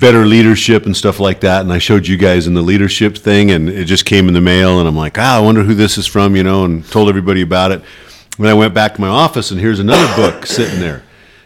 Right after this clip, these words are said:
and a note on it from Marty said, "Jim, here's this bu-, book. I thought you'd like it," you know. And I'm like, "Wow, everybody's, like, giving me books today. What's going on? Do I, do I need some help and stuff?" And it's like everything that you need to know about women. And I'm like,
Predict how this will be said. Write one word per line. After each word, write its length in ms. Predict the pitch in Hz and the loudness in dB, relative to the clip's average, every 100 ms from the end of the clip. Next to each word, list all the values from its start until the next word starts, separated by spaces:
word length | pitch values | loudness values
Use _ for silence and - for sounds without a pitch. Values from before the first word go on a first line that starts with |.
| _ | _
and 300 | 95 87 85 | -6 -4 -4
a 240 | 82 82 | -6 -6
note 320 | 107 110 147 | -2 2 4
on 180 | 120 98 | 2 0
it 100 | 95 | -4
from 180 | - 92 | -6 -2
Marty 360 | 110 180 127 87 | 0 2 0 -4
said, 220 | - 85 | -8 -6
"Jim, 240 | 135 147 | -2 -2
here's 340 | 101 107 101 90 | -2 -4 -4 -8
this 140 | 87 | -10
bu-, 240 | 110 160 | -6 -6
book. 340 | - 127 175 - | -4 -4 -4 -4
I 60 | |
thought 280 | 85 101 98 | -10 -8 -8
you'd 100 | 98 | -10
like 260 | 107 185 196 | -6 -6 -6
it," 220 | 110 - | -8 -8
you 80 | 87 | -8
know. 180 | 101 139 | -4 -4
And 80 | 107 | -4
I'm 100 | 95 | -4
like, 200 | 92 85 - - _ _ - | -6 -10 -20 -20 _ _ -6
"Wow, 180 | 160 127 | -2 0
everybody's, 360 | 131 135 135 | -2 -2 -2
like, 220 | 127 113 | -2 -4
giving 260 | 120 147 160 | -4 -2 0
me 100 | 147 | 0
books 320 | 123 180 196 | 0 -2 -2
today. 300 | - 107 104 | -8 -4 -2
What's 240 | 92 123 - | -2 -4 -4
going 280 | 156 151 | -2 0
on? 260 | 156 190 135 | -2 -4 -4
Do 100 | 98 | -4
I, 80 | 90 | -4
do 220 | 90 101 | -6 -4
I 80 | 101 | -2
need 200 | 123 170 | -2 -2
some 180 | 110 101 | -4 -4
help 260 | 139 185 | -4 -2
and 100 | 165 | -6
stuff?" 380 | 143 175 190 190 | -4 -2 -2 0
And 120 | 107 - - - - _ - | -4 -6 -18 -20 -20 _ -8
it's 160 | 104 | -4
like 220 | 123 107 | -2 -2
everything 760 | 117 123 123 135 123 110 92 - _ _ _ _ _ _ - - | 0 0 0 2 2 2 -2 -10 _ _ _ _ _ _ -18 -6
that 240 | 107 - | -6 -2
you 40 | |
need 180 | 107 113 | 0 0
to 80 | 107 | 0
know 200 | 110 113 | 0 0
about 300 | 104 107 107 | 0 -2 0
women. 420 | 147 214 101 - _ _ _ _ | 0 0 0 -6 _ _ _ _
And 120 | 98 110 | -4 -2
I'm 140 | 107 | 0
like, 320 | 101 90 - | 0 -2 -8